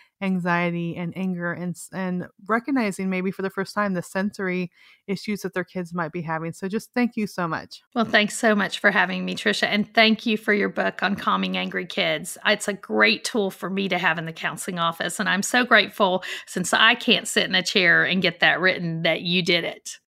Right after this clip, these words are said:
Speaker 1: <laughs> Well, thank you. I'm glad, I'm glad it's useful to you.
Speaker 2: <laughs>
Speaker 1: Um, but before we go to, also, where can, um, listeners find out more information about you?
Speaker 2: The easiest way is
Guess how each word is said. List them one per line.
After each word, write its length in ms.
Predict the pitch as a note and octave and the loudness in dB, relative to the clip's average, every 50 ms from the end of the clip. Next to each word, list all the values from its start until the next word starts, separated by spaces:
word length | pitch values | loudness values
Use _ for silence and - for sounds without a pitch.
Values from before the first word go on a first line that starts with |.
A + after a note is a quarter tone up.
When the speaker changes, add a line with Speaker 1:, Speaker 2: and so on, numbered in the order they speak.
| _ _ - - | _ _ 2 6
Speaker 1:
<laughs> 20 | - D4+ C4 - C#4+ - C4+ C#4 - - - - - - - | 8 8 8 8 6 8 8 6 6 4 -4 -16 -10 0 2
Well, 120 | A#3+ A#3+ | 2 4
thank 280 | A#3+ B3+ A#3+ A#3 A3 - | 6 6 6 6 6 6
you. 80 | G#3 | 4
I'm 80 | G#3 G#3 | 6 8
glad, 280 | F#4+ A3+ A#3+ B3+ C4+ C4+ | 10 10 10 10 8 8
I'm 160 | B3+ A#3+ A#3+ - | 4 2 4 6
glad 160 | C4+ C4+ C4+ | 6 8 8
it's 220 | C4 B3+ A#3+ - | 8 6 6 4
useful 380 | - A#3+ A3 - - - G#3+ G#3 | 2 2 2 2 4 4 4 4
to 160 | G3+ - G3+ | 4 2 2
you. 180 | G3 - F#3 F3 | 2 4 4 2
Speaker 2:
<laughs> 100 | F#4+ D#4+ - - _ _ _ - - - - | 2 0 0 -6 _ _ _ -20 -12 2 6
Speaker 1:
Um, 360 | A3+ A3+ A3 G#3+ G#3+ G3+ F#3 F#3+ | 6 8 8 6 4 2 4 4
but 100 | A#3+ A3 | 4 6
before 260 | C4 A#3+ - C#4 C#4 | 6 6 6 6 6
we 120 | C4+ B3+ | 6 6
go 120 | A3 A3+ G#3+ | 4 4 2
to, 140 | G#3 - | 2 4
also, 380 | A3+ C#3+ F3+ A#3 A#3+ - - A#3+ | 6 8 8 8 8 6 2 0
where 360 | G#3+ F#3+ G3+ B3 C4+ D4+ D#4+ | 0 2 2 4 4 4 2
can, 560 | D#4+ - - C#4 C4+ C4 B3+ B3+ B3 A#3+ A#3+ A#3+ - _ _ _ _ _ _ | 2 0 0 2 4 4 4 4 4 4 2 0 -6 _ _ _ _ _ _
um, 280 | - G3+ G3+ F#3+ F#3+ G3+ | 0 2 2 2 2 2
listeners 480 | A3 A3 - - A#3+ G#3+ G#3 G3+ G3 - | 0 0 0 0 0 0 0 -2 -2 -2
find 260 | - G#3+ G3+ G3+ G3 | 0 0 2 4 2
out 140 | F3+ C3+ F#3+ | 2 2 2
more 260 | F#3+ F#3+ F#3+ F#3+ D#3+ | 2 4 4 4 4
information 540 | F#3+ F3+ - F#3 F3+ F3 F3 - - E3+ E3 | 2 -2 -2 -2 -2 -2 -2 -4 -6 -6 -2
about 240 | D#3+ D3+ - C#2 | -2 -2 -2 -2
you? 180 | F2 F2 F2+ D3+ - _ _ | -6 -10 -12 -12 -16 _ _
Speaker 2:
The 180 | - B3 C4 | -4 0 2
easiest 400 | B3 B3 D4+ E4+ - F#4 E4 - | 6 6 6 6 6 6 4 6
way 180 | - A#3+ A3 G#3 | 6 6 8 8
is 140 | G#3 G#3 - | 6 6 4